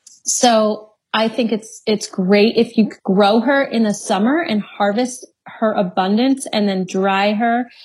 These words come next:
and have it, you know, throughout the winter if that is something that you suffer from. So it's very much an uplifter.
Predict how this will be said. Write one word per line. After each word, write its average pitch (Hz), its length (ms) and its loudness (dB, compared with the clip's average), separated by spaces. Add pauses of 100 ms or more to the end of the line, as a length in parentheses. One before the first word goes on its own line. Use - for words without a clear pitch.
(160)
and 202 160 -2
have 202 340 -2
it, 214 280 -2
you 220 160 -4
know, 185 260 -4 (120)
throughout 208 420 -2
the 202 160 -6
winter 202 400 -4
if 185 160 -6
that 185 260 -4
is 185 140 -8
something 185 360 -4
that 180 300 -6
you 190 240 0
suffer 180 480 -4
from. 175 260 -6 (500)
So 240 320 0
it's 247 340 -2
very 294 360 2
much 359 220 -4
an 214 240 -6
uplifter. 196 960 -4